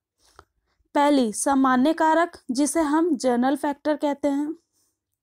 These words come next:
जो मानव में सभी प्रकार की क्रियाओं में विद्यमान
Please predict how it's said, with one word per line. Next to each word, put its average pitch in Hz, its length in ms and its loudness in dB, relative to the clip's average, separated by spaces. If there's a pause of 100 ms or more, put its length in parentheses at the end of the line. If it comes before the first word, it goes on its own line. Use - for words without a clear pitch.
(540)
जो 349 240 0
मानव 277 460 2
में 330 220 2
सभी 311 320 -2
प्रकार 285 480 -2
की 320 160 -4
क्रियाओं 262 500 -2
में 302 200 2
विद्यमान 262 640 -4